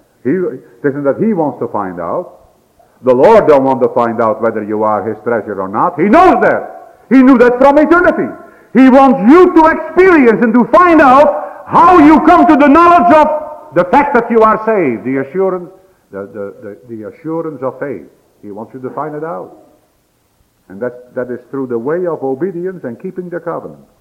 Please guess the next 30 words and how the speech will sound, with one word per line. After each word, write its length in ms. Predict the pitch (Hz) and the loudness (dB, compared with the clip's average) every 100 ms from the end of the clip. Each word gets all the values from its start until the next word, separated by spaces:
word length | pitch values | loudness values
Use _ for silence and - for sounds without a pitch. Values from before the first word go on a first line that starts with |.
| _ _ _ _ _ _ - | _ _ _ _ _ _ -16
In 160 | 92 | -10
that 220 | 120 196 92 | -8 -8 -12
way 120 | 87 | -14
you 120 | 98 - | -14 -10
find 240 | 131 135 | -10 -10
out. 340 | 175 139 - _ _ 160 | -10 -12 -18 _ _ -4
I 100 | 190 | -2
often 320 | 226 214 190 | -4 -6 -10
ask 240 | 202 196 | -8 -10
the 80 | 185 | -8
young 200 | 185 185 | -8 -8
people 320 | 190 196 185 | -10 -14 -14
in 100 | 175 | -10
catechism, 520 | 170 202 160 147 120 123 | -8 -8 -8 -14 -16 -16
we 100 | 165 | -12
have 160 | 180 | -12
that 120 | 180 | -12
in 120 | 180 170 151 | -14 -18 -12
one 160 | 185 | -10
of 120 | 185 165 | -8 -6
our 100 | 160 | -6
questions, 420 | 196 202 - - - _ _ - | -6 -8 -10 -20 -20 _ _ -4
"How 160 | 180 | -4
do 140 | 175 185 | -4 -12
you 100 | 185 | -12
make 260 | 196 196 | -14 -16
your 160 | 185 180 | -18 -14
election 440 | 175 208 214 165 147 - | -12 -12 -14 -20 -20 -16
sure?" 340 | 135 82 71 _ _ _ _ _ _ _ _ _ _ _ _ _ _ _ _ _ _ _ _ _ _ _ _ _ _ _ _ | -14 -14 -20 _ _ _ _ _ _ _ _ _ _ _ _ _ _ _ _ _ _ _ _ _ _ _ _ _ _ _ _
That's 180 | 113 | -20